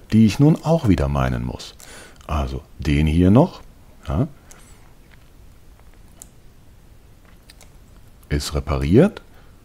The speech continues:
und dann den hier und schließlich den hier auch noch. Tja, aber in der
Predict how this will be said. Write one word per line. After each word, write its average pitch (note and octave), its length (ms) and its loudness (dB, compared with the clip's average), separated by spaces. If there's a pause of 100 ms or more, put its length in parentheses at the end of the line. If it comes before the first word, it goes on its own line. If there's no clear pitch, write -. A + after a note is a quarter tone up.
(220)
und D#2 760 -2
dann B1+ 220 -6 (360)
den C#2+ 260 -2
hier A2 400 2 (3500)
und D3 200 0
schließlich D#2+ 560 -4 (100)
den C#2 140 -4
hier E2+ 360 -2
auch - 280 -6
noch. - 240 -16 (880)
Tja, - 200 0 (640)
aber F#2 280 4 (440)
in F2 180 0
der D#2 280 0